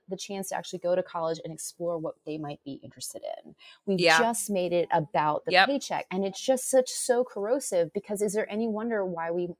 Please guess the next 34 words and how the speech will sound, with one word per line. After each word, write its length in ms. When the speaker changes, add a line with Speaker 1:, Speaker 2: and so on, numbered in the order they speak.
Speaker 1:
we 180
are 100
losing 460
our 160
arts 320
and 100
humanities 640
right 180
now? 440
Because 360
we've 160
put 220
such 160
a 60
massive 460
price 260
tag, 220
and 140
it 80
just 260
keeps 280
the 160
arts 200
and 120
humanities 420
the 160
purv-, 320
purview 560
of 420
a 80
white, 420
wealthy 400
elite, 400
period. 500